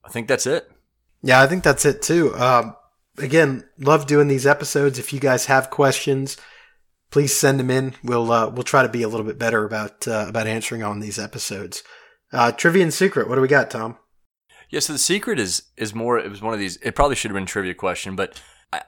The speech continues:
Speaker 1: I don't know how, if you had to guess, guys, how long is Space Mountain? How long does that last?
Speaker 2: A minute and forty seconds.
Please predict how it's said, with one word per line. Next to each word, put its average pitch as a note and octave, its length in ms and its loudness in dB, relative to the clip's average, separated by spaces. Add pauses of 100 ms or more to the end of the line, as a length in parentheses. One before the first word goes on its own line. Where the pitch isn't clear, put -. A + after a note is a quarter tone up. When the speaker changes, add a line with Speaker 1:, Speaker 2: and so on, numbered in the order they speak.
(120)
Speaker 1:
I B2 80 2
don't D3 120 0
know A2+ 80 -2
how, B2+ 160 -4
if A#2+ 180 -8
you D3+ 60 0
had F#3 80 0
to C3+ 60 -4
guess, G2+ 480 -4 (320)
guys, E2+ 240 -4
how A#2 120 4
long B2+ 440 0
is - 100 -8
Space G2+ 260 -4
Mountain? F2+ 240 -6
How F#2+ 120 -6
long G2 120 -6
does F2+ 60 -12
that E2+ 160 -6
last? D#2+ 340 -10 (480)
Speaker 2:
A C3+ 40 -16
minute B2+ 380 -4
and G#2 400 -14
forty A#2 360 -8
seconds. - 640 -12